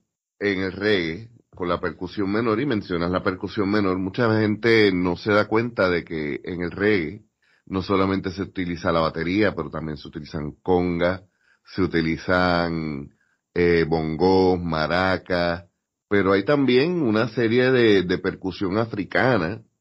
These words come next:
y de percusión de las Antillas Menores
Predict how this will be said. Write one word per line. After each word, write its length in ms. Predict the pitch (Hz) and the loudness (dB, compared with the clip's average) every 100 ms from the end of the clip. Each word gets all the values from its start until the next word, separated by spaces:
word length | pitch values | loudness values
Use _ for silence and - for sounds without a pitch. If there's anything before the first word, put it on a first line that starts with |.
| _ _ - | _ _ 0
y 300 | 101 107 123 | 4 6 8
de 160 | 110 | 6
percusión 1160 | 87 92 85 90 85 - 87 90 92 95 110 110 | 6 0 -2 -6 -6 -2 0 2 2 0 -2 0
de 220 | 92 85 | 0 2
las 600 | 82 76 69 67 50 - - | 0 0 -2 -4 -6 -10 -10
Antillas 420 | 82 85 80 90 | -8 -4 -2 0
Menores 500 | 117 127 104 82 87 | 2 2 2 2 -4